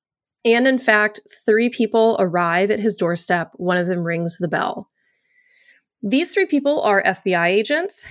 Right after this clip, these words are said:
and they're wearing their cute little F B I jackets. Matthew opens the door a crack, but he's standing sideways, so part of his body is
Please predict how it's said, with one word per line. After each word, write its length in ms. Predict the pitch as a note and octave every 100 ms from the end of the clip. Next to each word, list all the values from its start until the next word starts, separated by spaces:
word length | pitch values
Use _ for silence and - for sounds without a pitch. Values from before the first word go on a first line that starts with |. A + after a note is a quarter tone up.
| -
and 180 | - G3+
they're 160 | G#3 C4+
wearing 280 | C#4+ D4 C4+
their 120 | G3+
cute 300 | - C#4 D#4
little 240 | D4 D4+
F 220 | - C4+
B 120 | - B3
I 140 | B3+
jackets. 720 | C#4 G#3 D#3 - C4+ - - - _ _ _ _ _
Matthew 440 | G#3+ G#3+ A#3+ C#4+
opens 500 | C#4+ A3+ A#3 C4 B3
the 100 | -
door 300 | F#3+ F#3 F#3
a 100 | F#3+
crack, 580 | - - G#3 D#3+ - - - _
but 320 | - F#3+ F#3 -
he's 400 | - G#3+ G3+ -
standing 680 | - - A3 A3+ A#3 A#3+ A3+
sideways, 1500 | A3 - - G#3+ G3 F#3 F3+ E3 D3+ - - - - - -
so 240 | - - G3+
part 320 | - G3+ G#3
of 100 | G#3
his 240 | G3+ G3+
body 480 | E3 E3+ E3 F#3 F#3 -
is 500 | E3+ E3 D#3 -